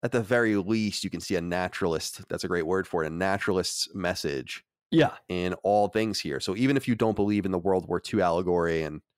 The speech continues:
Speaker 1: and you might not, and, and it doesn't seem like it was intended or whatever, even though it, it's quite fun to put that in there. It reminds me a lot of the examination of The Shining, the film, not the book, in that people see much in that movie.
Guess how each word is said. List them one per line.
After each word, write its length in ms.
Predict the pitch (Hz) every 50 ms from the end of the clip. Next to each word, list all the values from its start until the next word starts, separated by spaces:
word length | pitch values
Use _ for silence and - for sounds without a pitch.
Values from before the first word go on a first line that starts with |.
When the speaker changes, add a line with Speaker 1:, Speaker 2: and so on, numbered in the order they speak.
| _ _ _ _ _ _ _ _ _ _ -
Speaker 1:
and 140 | 87 87
you 80 | 92 101
might 180 | 92 92 95 80
not, 320 | 90 85 80 82 87 85
and, 240 | 80 78 78 76 78
and 100 | - -
it 140 | 87 82 -
doesn't 200 | - 87 80 82
seem 140 | - 90 85
like 100 | 82 80
it 40 | 85
was 120 | 82 78
intended 380 | 78 - - 87 87 85 85 82
or 60 | 82
whatever, 500 | 80 82 80 78 80 82 85 90 98 - _
even 180 | - 95 85 78
though 100 | 76 76
it, 80 | 73 - _ _ _ _
it's 240 | 85 80 - - - -
quite 380 | _ - - 107 92 90 - -
fun 400 | - - - 92 92 87 85 87
to 100 | - 92
put 160 | - - 101
that 180 | - 87 85 90
in 120 | 101 98
there. 180 | 90 87 87 92
It 60 | 107
reminds 320 | 117 123 135 143 143 127
me 60 | 143 135
a 40 |
lot 220 | 123 117 117 117 113
of 120 | 107 104
the 320 | - 107 98 101 98 98 - -
examination 960 | 107 104 95 - 107 101 98 98 92 92 92 95 - - - 95 92 90 87 -
of 500 | 87 85 82 80 82 82 80 78 80 78 - _ _ _ _ _ _ _ _ _ _
The 60 | - 90
Shining, 720 | - - - 147 143 175 170 139 107 90 85 82 85 87 - _ _ _ _ _ _ _ _ _ _ _ _ _ _
the 60 | -
film, 360 | - - 165 170 147 110 98
not 140 | 98 95 -
the 60 | 98
book, 360 | 90 - 160 156 131 120 - - _ _ _ _ _ _ _ _
in 220 | 135 127 123 123 120
that 320 | 113 113 110 107 107 - _ _ _ _ _ _ _ _ _ _ _ -
people 480 | - - 156 151 - 156 139 131 120
see 460 | - - - - - 147 135 123 117
much 880 | 107 101 107 107 107 107 107 113 117 123 117 80 - - - - - - -
in 140 | 113 107 101
that 220 | 95 92 90 92
movie. 520 | 98 98 92 87 78 78 71 67 - -